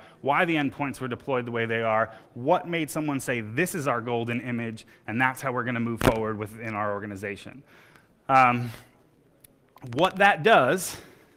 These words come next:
is it increases value to your organization. It does that, again, because not only do you have relationships, but you're also, your understanding of that network allows you to be incredibly more effective as a security professional,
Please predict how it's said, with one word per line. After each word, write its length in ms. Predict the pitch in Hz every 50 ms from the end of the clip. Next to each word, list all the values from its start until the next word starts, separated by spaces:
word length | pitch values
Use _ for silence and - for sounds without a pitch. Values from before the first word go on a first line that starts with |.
| _ _ _ - -
is 100 | 135 120
it 60 | 135 135
increases 480 | 131 131 - - 170 156 - 151 139
value 320 | 123 143 127 127 131 127 123
to 100 | - 127
your 220 | 123 117 117 117 123 -
organization. 760 | 135 120 113 117 113 110 107 110 110 110 - - 101 90 - - - - - -
It 160 | 120 107 -
does 260 | - 208 214 208 180
that, 260 | 160 196 190 180 170 -
again, 380 | 131 123 127 160 151 123 107 95
because 240 | - 113 - 120 107
not 220 | 123 143 156 180 180
only 180 | 180 180 180
do 100 | 160 170
you 60 | 165
have 180 | 139 147 151 139
relationships, 720 | 139 131 139 156 160 143 - 151 - - 165 151 - - - - - - - -
but 120 | 143 135
you're 200 | 139 156 147 -
also, 680 | - 147 160 175 185 - - - 190 175 175 175 151 - - - _ _ _ _ _ _ _ -
your 400 | 160 147 160 175 196 202 196 -
understanding 580 | 185 185 180 175 - - - 170 165 165 156
of 80 | 143 135
that 180 | 139 127 123 143
network 440 | 175 180 180 170 185 180 165 - -
allows 320 | 127 135 139 143 147 135
you 60 | 139
to 80 | 139 139
be 240 | 131 131 131 123 -
incredibly 680 | 131 123 117 - - - 165 165 170 165 156 156 151
more 260 | 151 139 131 135 135
effective 500 | 107 117 - - 160 147 - - 151 139
as 160 | 107 113 107 110
a 60 | 101
security 420 | - 117 - - - 135 127 123
professional, 720 | 117 - 113 107 - 127 120 - - 120 101 92 98 -